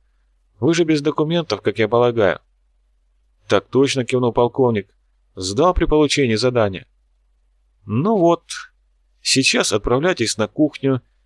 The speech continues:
где, э, поручик Лунин накормит вас ужином. Переночуете, а завтра отправитесь обратно.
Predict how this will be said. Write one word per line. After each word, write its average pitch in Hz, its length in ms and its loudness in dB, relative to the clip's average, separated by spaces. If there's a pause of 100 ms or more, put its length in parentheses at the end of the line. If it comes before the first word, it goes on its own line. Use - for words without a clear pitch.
(220)
где, 120 440 -2
э, 117 760 4 (160)
поручик 131 580 2
Лунин 156 460 2
накормит 131 640 -2
вас 135 260 0
ужином. 107 500 0 (680)
Переночуете, 170 760 0
а 117 180 0
завтра 156 360 2
отправитесь 143 480 0
обратно. 107 520 2